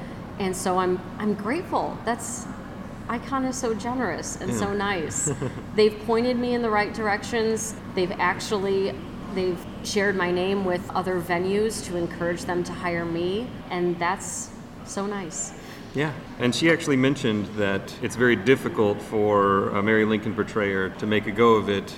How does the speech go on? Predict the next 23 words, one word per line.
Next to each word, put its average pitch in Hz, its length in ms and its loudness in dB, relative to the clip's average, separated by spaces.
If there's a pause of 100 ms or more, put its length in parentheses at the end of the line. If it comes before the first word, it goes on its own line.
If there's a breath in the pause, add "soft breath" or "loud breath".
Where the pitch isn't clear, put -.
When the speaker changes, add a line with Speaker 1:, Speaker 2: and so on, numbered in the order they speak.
(240)
Speaker 2:
on 120 140 4
her 113 160 8
own 92 360 0
without 104 380 2
an 101 80 -2
Abe 98 320 2 (180)
by 101 180 0
her 95 140 -2
side. 98 380 -6 (180)
And 95 200 -6
she 110 120 -4
said 104 200 2
that 101 100 -2
she 110 180 0
admires 95 540 2
those 95 480 0 (140)
who 98 140 -2
have 90 180 -4
been 98 100 0
able 87 200 -2
to 90 80 -4
do 107 180 2
it. 90 160 -4